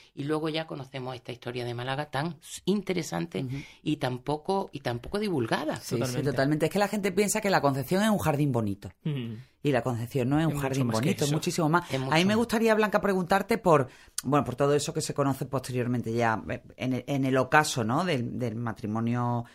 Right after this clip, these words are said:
Speaker 2: eh, Loring Heredia, bueno, pues cuando esos dos testamentos de Amalia, donde primero le deja la, la, la finca, eh,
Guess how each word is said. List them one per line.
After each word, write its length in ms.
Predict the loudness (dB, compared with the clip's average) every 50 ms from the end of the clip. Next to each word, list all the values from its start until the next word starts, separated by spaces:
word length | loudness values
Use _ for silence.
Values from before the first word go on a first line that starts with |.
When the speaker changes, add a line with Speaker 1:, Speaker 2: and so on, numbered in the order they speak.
| -20 _ _
Speaker 2:
eh, 580 | -8 -4 -2 0 0 0 0 0 0 0 0 -2 -2
Loring 320 | -2 0 0 0 0 0 0
Heredia, 480 | 2 2 2 2 4 4 4 4 2
bueno, 300 | 2 -2 -4 -6 -8 -8
pues 100 | -10 -12
cuando 420 | -10 -8 -6 -4 -2 -2 -2 -2 -4
esos 220 | -6 -10 -10 -8
dos 140 | -8 -8 -8
testamentos 500 | -8 -8 -6 -4 -4 -2 -2 -2 -4 -4
de 60 | -2
Amalia, 500 | -2 0 2 2 2 2 2 2 2 2
donde 340 | 0 0 0 2 0 0 0 -4 -12 -20 -20 _
primero 320 | _ -4 0 2 4 4 4
le 80 | 4
deja 320 | 4 2 0 2 2 2 4
la, 340 | 4 4 4 4 4 2 0
la, 220 | 0 -2 -2 -2 -2
la 280 | -2 0 2 2 0
finca, 680 | 0 0 2 2 4 4 2 2 4 6 6 6 6 2 -2 -10 -20 -18 _ -4
eh, 340 | -2 0 2 2 2 2